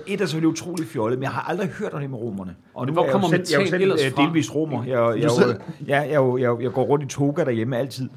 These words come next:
Speaker 3: Ja.
Speaker 1: Øh, øh, nej, vent, det er ikke mig.
Speaker 3: Nej.
Speaker 1: Øh, men, men altså, det der med, at det skulle være sandfærdigt, fordi man pruttede undervejs, er det ikke mere, fordi man, de havde utroligt sådan dårlig madkultur?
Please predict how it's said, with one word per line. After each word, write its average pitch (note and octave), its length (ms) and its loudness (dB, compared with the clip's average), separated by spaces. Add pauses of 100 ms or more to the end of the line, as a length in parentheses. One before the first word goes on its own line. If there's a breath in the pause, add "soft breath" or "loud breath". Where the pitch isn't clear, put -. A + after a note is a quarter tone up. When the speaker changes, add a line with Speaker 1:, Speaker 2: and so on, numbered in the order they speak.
(120)
Speaker 3:
Ja. D3 260 -4
Speaker 1:
Øh, G2+ 200 -4 (280)
øh, G#2 180 -6
nej, A#2+ 120 -2
vent, A2 260 -10
det C3+ 60 -6
er - 20 -4
ikke F#2+ 120 -4
mig. F2 160 -10 (360 soft breath)
Speaker 3:
Nej. A#2+ 280 -4 (260)
Speaker 1:
Øh, A#2 60 4
men, C#3 180 0
men C#3 140 0
altså, B2+ 360 -2 (520)
det C3+ 80 -8
der D#3 60 -4
med, D#3 120 -2
at B2+ 100 -8
det A#2+ 80 -8
skulle - 120 -14
være B2 80 0
sandfærdigt, C3 640 -8
fordi B2+ 220 -14
man A2+ 160 -8
pruttede D3+ 500 -10
undervejs, G#2+ 600 -12
er A2+ 40 -14
det C#3 60 -10
ikke C3+ 120 -10
mere, D3+ 180 -6
fordi C#3 200 -12
man, A2+ 140 -6 (720)
de A#2+ 60 -8
havde A2 80 -2
utroligt A2 600 -10
sådan A2+ 280 -8
dårlig A2+ 320 -6
madkultur? C3+ 580 -8